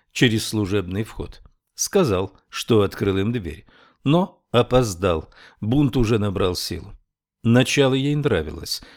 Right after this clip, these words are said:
Проблема заключалась в том, что она не могла это напечатать. Пальцы то и дело били не по тем клавишам. «Иди наверх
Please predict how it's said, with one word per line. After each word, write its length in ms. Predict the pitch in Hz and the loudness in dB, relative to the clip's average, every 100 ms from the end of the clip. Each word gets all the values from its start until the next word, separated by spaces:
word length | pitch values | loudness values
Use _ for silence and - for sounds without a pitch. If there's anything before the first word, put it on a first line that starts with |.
| _ | _
Проблема 480 | - 127 117 165 147 | 0 2 4 2 2
заключалась 720 | 82 87 120 - 92 78 - - | -2 -6 -6 -2 -4 -4 -10 -12
в 140 | - | -6
том, 180 | - 123 | -2 -2
что 240 | - 123 | 0 0
она 180 | 117 120 | 0 0
не 100 | 110 | -2
могла 340 | 104 101 107 101 | -2 -4 -2 -2
это 300 | 92 107 - - - | -2 -6 -8 -12 -2
напечатать. 960 | 120 123 - 113 - 82 - 82 - - _ _ _ | 2 2 0 -6 -6 -8 -12 -16 -18 -20 _ _ _
Пальцы 460 | - 196 113 - 73 _ _ _ | 0 0 0 -8 -12 _ _ _
то 60 | 131 | 2
и 100 | 110 | 2
дело 320 | 101 101 98 | 2 0 0
били 240 | 95 95 92 | -2 -2 -2
не 180 | 98 | -4
по 200 | 107 - | -4 -2
тем 340 | 104 - 131 139 | -2 -2 -6 -6
клавишам. 720 | - 92 80 80 - - 85 _ _ _ _ _ _ _ _ _ _ _ _ - | -6 -6 -6 -8 -12 -12 -14 _ _ _ _ _ _ _ _ _ _ _ _ -4
«Иди 300 | 123 131 196 | -2 0 0
наверх 540 | 104 82 82 - - | -2 -4 -6 -6 -4